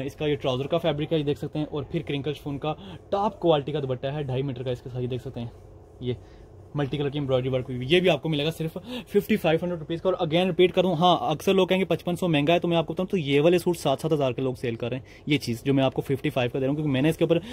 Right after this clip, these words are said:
hardly दो तीन सौ, तीन सौ चार सौ margin मेरा बनेगा, बाकी इसके ऊपर लोग कमाई कर रहे हैं सात सात हज़ार के, साढ़े छः सात हज़ार का अभी भी मैंने देखा, ये वाली चीज़ same ये चीज़ लोग sale कर रहे हैं।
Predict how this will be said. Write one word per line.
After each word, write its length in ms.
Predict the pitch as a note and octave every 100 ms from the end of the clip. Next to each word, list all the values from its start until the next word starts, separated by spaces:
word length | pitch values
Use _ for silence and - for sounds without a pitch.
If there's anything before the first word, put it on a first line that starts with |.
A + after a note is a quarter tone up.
| B3+ F#3 C#3 B2+
hardly 420 | C3+ C#3 E3+ F#3
दो 160 | D#3 D3
तीन 160 | F3 E3+
सौ, 160 | F3 D#3+ - -
तीन 160 | D#3
सौ 200 | D#3 E3
चार 180 | D#3+ C#3+
सौ 120 | E3
margin 260 | D3+ C3+ D3
मेरा 140 | D3
बनेगा, 340 | C3+ C3 D3+ D#3+ A#3+ A#3+ D#3 A#2
बाकी 460 | A#2+ C#3 C#3 F3+ F3+
इसके 500 | - E3 - - E3+
ऊपर 340 | D#3 E3 D#3+ D#3
लोग 400 | C3+ C#3 C#3+ -
कमाई 280 | C#3+ C3+
कर 200 | C3 C#3+
रहे 100 | C3+
हैं 80 | C#3
सात 220 | C3+ B2
सात 140 | B2 C3+
हज़ार 220 | B2+ A#2+
के, 120 | A#2
साढ़े 180 | C3 C#3
छः 160 | C3 C3+
सात 160 | C3
हज़ार 160 | B2 A#2+
का 120 | C3+
अभी 140 | C3+
भी 60 | C#3
मैंने 140 | C3
देखा, 160 | B2 B2
ये 160 | B2+ B2+
वाली 140 | B2+
चीज़ 160 | B2+ B2+
same 240 | D3+ D3
ये 80 | C3
चीज़ 160 | C3
लोग 140 | A#2+ A2+
sale 180 | B2+ A2+
कर 160 | B2+
रहे 80 | C#3+
हैं। 380 | - A3+ G#3+